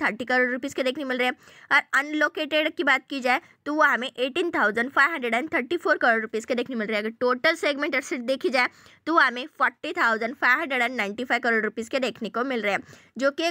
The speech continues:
काफ़ी अच्छी बात यहाँ पर देखने को मिल रही है एसेट्स के अंदर। लेकिन अगर हम इसके पिछले क्वार्टर के अगर एसेट्स की बात की जाए, सेगमेंट एसेट्स की, तो वो as compare to इस क्वार्टर के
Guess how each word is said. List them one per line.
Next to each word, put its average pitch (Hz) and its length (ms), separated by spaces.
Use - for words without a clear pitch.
काफ़ी 247 260
अच्छी 277 300
बात 233 440
यहाँ 220 120
पर 220 120
देखने 220 260
को 220 60
मिल 202 120
रही 220 120
है 302 80
एसेट्स 226 340
के 294 100
अंदर। 208 560
लेकिन 285 480
अगर 240 280
हम 247 160
इसके 247 200
पिछले 254 360
क्वार्टर 247 380
के 302 140
अगर 285 300
एसेट्स 233 320
की 247 100
बात 220 260
की 277 140
जाए, 240 180
सेगमेंट 220 440
एसेट्स 254 380
की, 294 160
तो 311 60
वो 330 180
as 262 240
compare 294 400
to 311 80
इस 277 200
क्वार्टर 220 360
के 277 180